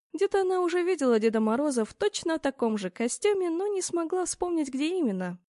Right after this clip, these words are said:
Мама никогда не заказывала лесного волшебника в их дом, а папа отказывался наряжаться, отговариваясь тем, что клоунов ему и на службе хватает. "Я сделал",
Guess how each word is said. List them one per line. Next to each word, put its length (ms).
Мама 220
никогда 400
не 100
заказывала 540
лесного 480
волшебника 640
в 100
их 120
дом, 260
а 80
папа 280
отказывался 640
наряжаться, 640
отговариваясь 640
тем, 320
что 220
клоунов 540
ему 340
и 180
на 140
службе 440
хватает. 640
"Я 280
сделал", 460